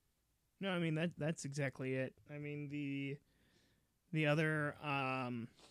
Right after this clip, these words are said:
don't get trapped into repeatedly buying everything. Um, I think the problem I've had is with Fantasy Flight games, if you don't buy it right away,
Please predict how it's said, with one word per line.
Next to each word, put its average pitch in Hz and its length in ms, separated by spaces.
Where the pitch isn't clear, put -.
don't 208 240
get 208 200
trapped 147 480
into 139 640
repeatedly 139 540
buying 139 380
everything. 160 560
Um, 131 640
I 147 100
think 143 300
the 147 80
problem 139 300
I've 139 200
had 139 300
is 139 400
with 139 240
Fantasy 147 460
Flight 147 280
games, 139 400
if 131 120
you 147 80
don't 143 160
buy 139 160
it 139 60
right 139 240
away, 135 560